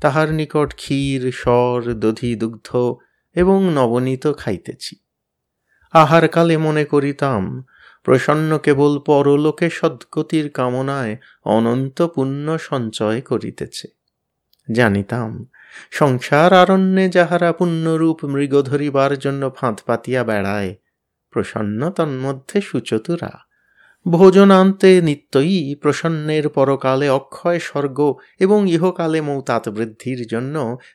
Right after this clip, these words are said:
দেবতার কাছে প্রার্থনা করিতাম। কিন্তু এক্ষণে হায়, মানব চরিত্র কি ভীষণ স্বার্থপরতায় কলঙ্কিত!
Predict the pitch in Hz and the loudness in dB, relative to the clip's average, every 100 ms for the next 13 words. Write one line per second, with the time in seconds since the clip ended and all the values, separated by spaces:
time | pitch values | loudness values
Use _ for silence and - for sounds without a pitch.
0 | - 160 156 160 151 151 147 175 - 156 | -4 -2 0 0 0 -2 -2 -4 -4 -4
1 | 117 107 - 147 139 131 98 92 - 87 | -4 -6 -10 -12 -10 -8 -8 -8 -10 -12
2 | 95 110 _ _ _ _ _ _ _ _ | -12 -18 _ _ _ _ _ _ _ _
3 | _ _ _ _ _ _ _ _ - 190 | _ _ _ _ _ _ _ _ -6 -2
4 | 180 190 180 175 - - 180 180 127 151 | 0 4 4 4 -4 -2 0 0 0 0
5 | 160 170 151 - _ _ _ _ _ _ | 0 -2 -6 -14 _ _ _ _ _ _
6 | _ _ 113 104 110 117 123 127 131 127 | _ _ -6 -2 0 0 -2 0 -2 0
7 | 135 113 123 _ - 143 - 156 107 101 | 2 2 -2 _ -4 -4 0 -2 0 -2
8 | 139 131 - 160 151 - 151 143 135 131 | -2 -2 -4 -2 -2 -2 0 2 2 -4
9 | - 151 135 135 135 131 135 139 139 131 | -2 -2 0 0 0 -2 0 0 -2 -2
10 | 135 117 135 135 131 127 | -2 -2 -4 -6 -8 -4